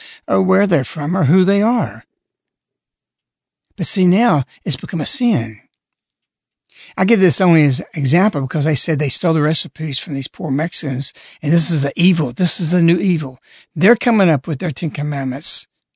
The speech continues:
violations. But this brings control over the thinking of men and stymies the culture instead of progressing it. And God doesn't work that way. He works through what we're about to read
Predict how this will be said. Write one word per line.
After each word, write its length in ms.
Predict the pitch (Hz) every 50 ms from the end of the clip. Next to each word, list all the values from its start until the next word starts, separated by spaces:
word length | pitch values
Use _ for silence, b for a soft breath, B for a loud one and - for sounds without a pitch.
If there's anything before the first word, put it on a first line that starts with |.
| _ _ -
violations. 960 | 214 156 151 147 143 147 139 139 139 - - - 127 127 120 - - - - _ _ _ _ _ _ _ _ _ _ _ _ _ b b b b b b b b _
But 160 | - 147 _
this 240 | - 247 262 - -
brings 360 | - _ _ 190 190 185 156
control 600 | - - 147 131 - - 175 170 160 156 151 139 -
over 280 | - 156 147 151 147 143
the 220 | 139 143 143 143 _ _
thinking 340 | - 208 196 185 - 156 151
of 60 | 139
men 500 | 139 147 151 151 139 131 127 123 123 120 _ _ _ _ _ _ _ _ _ _
and 100 | - 175
stymies 520 | 127 - - _ 208 180 170 170 160 143 -
the 80 | 180
culture 540 | - - 143 139 143 - - 151 139 131 120 _ _ _ _ _ _ _ _ _ _ _
instead 260 | 156 135 - - 143
of 100 | 135 131
progressing 540 | _ 156 143 131 135 147 139 - - 123 113
it. 300 | 110 117 - _ _ _ _ _ _ _ _ _ _ _ _ _ _ _ _ _ _ _ _ _ _ _ _ _ _ _ _ _ _ -
And 120 | 139 131
God 240 | 139 160 220 240 226
doesn't 220 | - 254 240 247
work 200 | 160 165 170 _
that 160 | - - -
way. 380 | 120 110 113 110 107 107 _ _ _ _ _ _ _ _ _ _ _ _ _ _ _ _ _ _
He 160 | _ 123 175 208
works 340 | 196 185 175 - - -
through 180 | - 220 165 156
what 160 | 143 143 -
we're 100 | - 160
about 240 | 147 139 143 139 -
to 80 | - 156
read 400 | 147 135 131 135 131 131 _ -